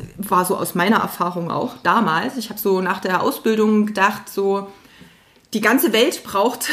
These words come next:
<laughs> Sport und Ernährung. Tschakka, jetzt müsste ich ja, ähm, ja in Kunden ertrinken,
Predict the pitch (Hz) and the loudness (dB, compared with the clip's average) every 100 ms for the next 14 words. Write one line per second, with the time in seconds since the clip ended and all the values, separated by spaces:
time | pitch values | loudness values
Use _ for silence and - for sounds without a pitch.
0 | - - 330 269 - - - - 294 - | -6 0 0 0 -6 -12 -10 -8 -8 -6
1 | - 226 269 233 233 220 196 196 202 277 | 0 0 0 0 0 0 -2 0 -2 -2
2 | 440 - - - _ _ - 269 226 233 | -6 -8 -12 -20 _ _ -2 0 2 0
3 | 285 427 - - - 233 - 226 220 196 | -2 -4 -6 -4 0 0 -2 0 2 2
4 | 196 202 - - - 196 190 190 190 220 | 2 -2 -10 -20 -8 -2 0 0 -2 -2
5 | 190 185 214 214 320 - 226 - 254 254 | 0 2 2 4 2 4 2 0 0 0
6 | - | -2